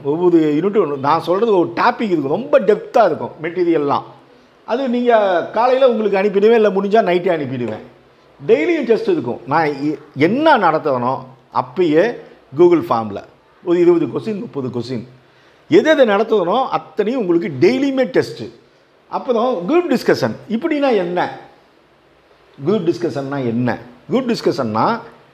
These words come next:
நான் வந்து இப்ப ரெண்டு மணி நேரம் தான் நான் உங்களுக்கு நடத்துறேன். கிட்டத்தட்ட நீங்க ஆறு மணி நேரம் என் கூட இருக்கிறீங்க. எப்படின்னா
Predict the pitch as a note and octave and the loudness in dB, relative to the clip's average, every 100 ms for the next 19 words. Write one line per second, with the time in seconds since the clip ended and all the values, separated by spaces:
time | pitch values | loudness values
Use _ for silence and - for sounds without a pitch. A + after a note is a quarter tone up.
0 | _ _ _ _ _ D3+ F#3+ A3+ G#3+ A#3+ | _ _ _ _ _ -2 2 2 2 -2
1 | C#4 G#3+ F3+ B3 D4 C4+ B3 A#3+ C4 A3+ | -2 -2 0 -2 -2 -2 -2 -4 -2 0
2 | G3+ A3 G3+ F3 F3 E3+ D3 B2 A#3+ F#3+ | 2 2 2 0 0 0 -2 -4 -6 -12
3 | - _ G#3+ A3 A#3+ C4+ G3+ F3+ G3+ C#4+ | -20 _ -6 0 0 0 -2 -4 -4 -6
4 | - - _ _ _ B2 G#3+ D#4+ D4 A#3+ | -10 -20 _ _ _ 2 4 4 2 0
5 | F3 F#3+ B3 F3 D#3+ F3 D3 A#2+ A2+ G#2+ | 0 0 0 -2 -2 0 0 -2 -6 -8
6 | - D#3+ G3+ D#3+ A#2+ B2+ E3+ | -4 -4 0 0 2 0 -2